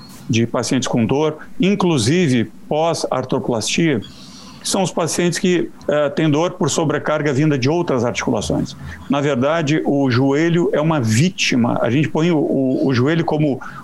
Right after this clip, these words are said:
o grande vilão da artrose do joelho, mas, na verdade, ele é uma vítima. Em cerca, cerca de trinta por cento dos casos, essa sobrecarga vem por uma disfunção de pelve, quadril, uma disfunção de tornozelo e pé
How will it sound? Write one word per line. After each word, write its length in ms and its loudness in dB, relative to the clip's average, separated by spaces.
o 80 0
grande 400 2
vilão 460 2
da 80 2
artrose 580 2
do 140 2
joelho, 280 2
mas, 80 0
na 80 2
verdade, 380 2
ele 100 2
é 40 2
uma 140 2
vítima. 680 2
Em 100 2
cerca, 400 -2
cerca 360 -2
de 160 2
trinta 340 0
por 160 -2
cento 320 -2
dos 100 0
casos, 400 0
essa 300 -2
sobrecarga 680 0
vem 160 2
por 140 0
uma 160 2
disfunção 560 0
de 100 2
pelve, 540 0
quadril, 420 0
uma 160 2
disfunção 380 0
de 120 -2
tornozelo 440 2
e 20 0
pé 300 -2